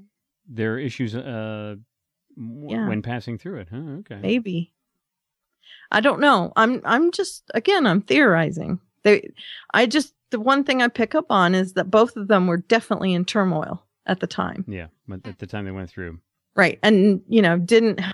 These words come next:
Speaker 2: have any thoughts of something redeeming happening.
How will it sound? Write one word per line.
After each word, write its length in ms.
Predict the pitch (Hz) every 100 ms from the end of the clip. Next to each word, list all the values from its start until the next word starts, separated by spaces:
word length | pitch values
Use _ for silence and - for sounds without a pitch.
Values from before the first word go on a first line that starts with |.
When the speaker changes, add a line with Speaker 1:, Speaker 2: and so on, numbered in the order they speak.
| - _ _ _
Speaker 2:
have 140 | 196 -
any 480 | 233 247 196 175 185 _ _ _ _ _ _ _ _ _ _ _ _ _ _
thoughts 460 | 233 226 175 - -
of 600 | 196 185 185 180 175 175 - -
something 840 | - - 214 208 190 180 175 170 175 _ _ _ _ _ _ _ _ _ _ _ _ -
redeeming 720 | 190 170 240 254 220 160 151
happening. 680 | 160 160 - 135 - -